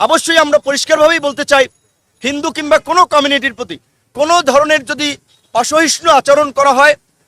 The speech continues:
অন্যায় আচরণ করা হয়, তার আমরা নিন্দা জানাই, তার প্রতিবাদ জানাই। কিন্তু কতিপয় নেতারা যেভাবে ভারতের পৃষ্ঠপোষকতায় বাংলাদেশকে একটা সাম্প্রদায়িক রাষ্ট্র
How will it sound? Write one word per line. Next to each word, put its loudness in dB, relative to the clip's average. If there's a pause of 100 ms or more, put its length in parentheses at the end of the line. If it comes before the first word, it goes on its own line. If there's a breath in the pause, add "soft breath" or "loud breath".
(120)
অন্যায় 2
আচরণ 2
করা 0
হয়, 4
তার 2
আমরা 2
নিন্দা 2
জানাই, 2 (320)
তার 2
প্রতিবাদ 0
জানাই। -4 (300)
কিন্তু -6
কতিপয় 2 (380)
নেতারা 4 (360)
যেভাবে 0 (140)
ভারতের 0
পৃষ্ঠপোষকতায় 0 (380)
বাংলাদেশকে 0
একটা -4 (100)
সাম্প্রদায়িক 0
রাষ্ট্র 0